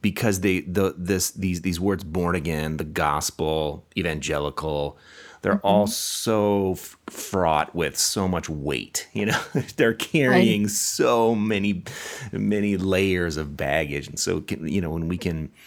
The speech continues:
Speaker 1: when we can reclaim, uh, phrases like that, it's so powerful. And you did that so well in your book. Um, so I love the metaphor. Um,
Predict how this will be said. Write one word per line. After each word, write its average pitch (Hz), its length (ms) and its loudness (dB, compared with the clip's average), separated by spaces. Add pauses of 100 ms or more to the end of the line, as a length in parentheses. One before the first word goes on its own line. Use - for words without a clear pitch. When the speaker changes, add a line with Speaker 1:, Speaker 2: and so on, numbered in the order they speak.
(340)
Speaker 1:
when 101 120 2
we 101 140 2
can 87 160 -4
reclaim, 85 880 -4 (220)
uh, 78 340 0
phrases 76 500 -4
like 65 200 -8
that, - 320 -8
it's - 120 -10
so - 260 -4
powerful. - 440 -8
And 87 180 -2
you 85 60 -4
did 76 200 -6
that 71 180 -6
so 76 240 -6
well 71 400 -10 (100)
in 80 140 -6
your 78 100 -8
book. - 380 -10 (520)
Um, 73 360 -6
so - 160 2
I 143 140 4
love 92 220 2
the 80 60 -6
metaphor. 69 500 -6 (160)
Um, 71 420 -6